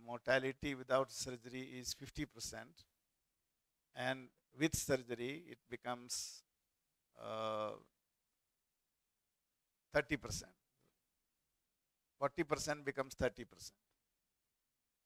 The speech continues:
Forty percent becomes thirty percent.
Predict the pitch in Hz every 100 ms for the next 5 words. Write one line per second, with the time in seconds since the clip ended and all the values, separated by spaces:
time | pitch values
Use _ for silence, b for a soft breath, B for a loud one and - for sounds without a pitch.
0 | _ _ _ _ _ _ _ _ _ _
1 | _ 131 135 185 160 139 120 117 170 180
2 | - _ _ _ - 120 139 147 139 127
3 | 131 104 90 -